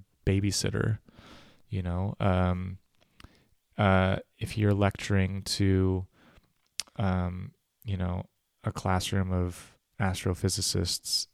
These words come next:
it makes sense to get paid more than if you're teaching basic arithmetic to children. Um, now, I don't mean to demean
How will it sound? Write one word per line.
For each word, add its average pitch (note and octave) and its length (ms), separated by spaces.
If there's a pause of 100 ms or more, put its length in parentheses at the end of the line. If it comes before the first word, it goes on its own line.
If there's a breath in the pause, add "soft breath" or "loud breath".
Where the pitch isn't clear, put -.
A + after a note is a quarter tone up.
it G2+ 80
makes F#2 160
sense F#2+ 200
to G2+ 60
get G2 140
paid F#2 220
more F#2 340
than F2+ 300
if F#2+ 220
you're F#2 260
teaching F#2 500
basic F#2 300
arithmetic F#2 800
to - 180
children. A2 500 (840 loud breath)
Um, F2+ 460 (500)
now, F#2+ 180
I F#2+ 60
don't G#2 160
mean G2+ 180
to F#2+ 540 (680)
demean G#2+ 840